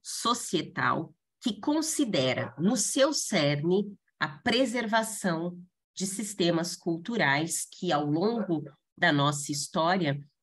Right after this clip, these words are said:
e para falar como o martiniquense Frantz Fanon, num artigo Racismo e Cultura,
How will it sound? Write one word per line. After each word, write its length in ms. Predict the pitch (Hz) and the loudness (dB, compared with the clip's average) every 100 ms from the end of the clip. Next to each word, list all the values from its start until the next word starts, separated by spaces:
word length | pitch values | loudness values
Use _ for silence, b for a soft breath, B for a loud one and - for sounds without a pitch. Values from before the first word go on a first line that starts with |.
| _ _ | _ _
e 120 | 160 | -4
para 280 | 151 - 156 | -4 0 0
falar 680 | 160 190 156 147 143 151 147 _ | 0 -2 0 2 2 0 -2 _
como 600 | - 156 147 147 147 147 | -4 0 2 2 2 0
o 80 | 147 | 2
martiniquense 1400 | 147 143 - 156 147 143 151 135 139 139 - 135 127 123 | 0 -2 0 2 2 -2 -2 0 0 -4 -4 -4 -4 -4
Frantz 460 | - 180 202 202 | 0 2 2 0
Fanon, 540 | - 143 139 160 190 202 | 0 0 2 2 2 0
num 220 | 156 143 | 0 0
artigo 840 | 139 139 - - 147 135 143 135 | 0 -2 -8 -6 -6 -2 -2 -2
Racismo 880 | 135 160 165 - 202 214 208 165 - - | -2 -2 -2 -4 -2 0 2 2 0 -6
e 100 | 165 | -6
Cultura, 800 | - 135 131 - 143 180 214 | -4 -4 -4 -2 2 2 2